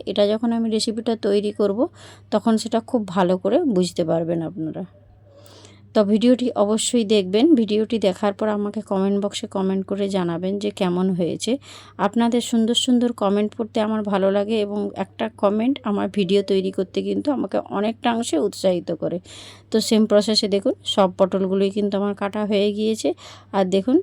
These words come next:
লেয়ারগুলো দেখছেন কত সুন্দর বোঝা যাচ্ছে। এই দেখুন দেখছেন প্রত্যেকটা পটলের মধ্যে যে কাট লাগিয়েছি,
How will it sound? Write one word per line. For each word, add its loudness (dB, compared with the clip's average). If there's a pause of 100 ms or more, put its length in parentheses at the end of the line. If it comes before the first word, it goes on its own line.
(520)
লেয়ারগুলো 4
দেখছেন 2
কত 0
সুন্দর 0
বোঝা 2
যাচ্ছে। 0 (880)
এই 4
দেখুন 2 (580)
দেখছেন 2 (500)
প্রত্যেকটা 4 (100)
পটলের 4
মধ্যে 0
যে -2
কাট 2
লাগিয়েছি, -2